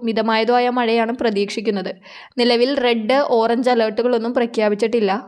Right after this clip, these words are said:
അടുത്ത അറിയിപ്പ്, വൈദ്യുതി ബിൽ അടക്കുമ്പോൾ ഇനി ആയിരം രൂപ വരെ മാത്രമേ പണമായി സ്വീകരിക്കൂ.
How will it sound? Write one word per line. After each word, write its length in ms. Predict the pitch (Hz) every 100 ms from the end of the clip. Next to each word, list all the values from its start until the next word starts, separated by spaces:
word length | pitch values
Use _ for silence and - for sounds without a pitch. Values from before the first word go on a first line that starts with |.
| - _ _ _ _ _ _ -
അടുത്ത 240 | 247 247 277
അറിയിപ്പ്, 340 | 254 226 233 269
വൈദ്യുതി 400 | 254 240 240 240 247
ബിൽ 180 | 285 285
അടക്കുമ്പോൾ 500 | 240 240 233 208 226 220 240
ഇനി 160 | 233 240 - 220
ആയിരം 280 | 214 240 240
രൂപ 140 | 262 247
വരെ 120 | 247 254
മാത്രമേ 400 | 247 220 226 208 214
പണമായി 380 | 240 214 202 208 -
സ്വീകരിക്കൂ. 500 | 214 196 196 185